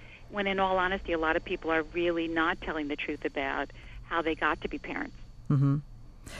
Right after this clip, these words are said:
Speaker 2: Yes, and so we talk about that too. So, you know, if parents, share a little bit about that. And, and you, and I know you're not gonna use any of your clients' names, but, um, you know, what are they facing, and what, and what kind of obstacles do they come up with? Because if they're,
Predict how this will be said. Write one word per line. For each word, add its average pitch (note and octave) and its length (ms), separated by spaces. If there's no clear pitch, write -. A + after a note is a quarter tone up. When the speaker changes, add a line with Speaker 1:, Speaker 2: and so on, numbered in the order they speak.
Speaker 2:
Yes, C#3 300
and F3+ 180
so G#3 140
we G#3 160
talk E3 280
about D3 260
that C3+ 180
too. A#3 160
So, F3 240
you G3+ 80
know, F#3 200
if F3 260
parents, G3+ 580
share E4 320
a A#3 40
little F#3 140
bit D3 120
about B2+ 320
that. C3 260
And, D#3 140
and F3 100
you, F3+ 100
and F3+ 280
I F3+ 100
know G3 160
you're F#3 160
not E3 160
gonna E3+ 140
use E3+ 180
any D#3+ 140
of D#3+ 80
your E3 80
clients' E3 360
names, G3+ 220
but, G#3+ 120
um, D#3+ 280
you G3 120
know, G3 140
what G3+ 340
are F#3+ 180
they E3 120
facing, D#3 460
and C3+ 140
what, D3 160
and D3 180
what D3 120
kind E3 160
of - 80
obstacles C#3+ 480
do B2 80
they B2+ 80
come C#3+ 160
up D3 160
with? B2 120
Because B2+ 400
if C#3 120
they're, C3+ 300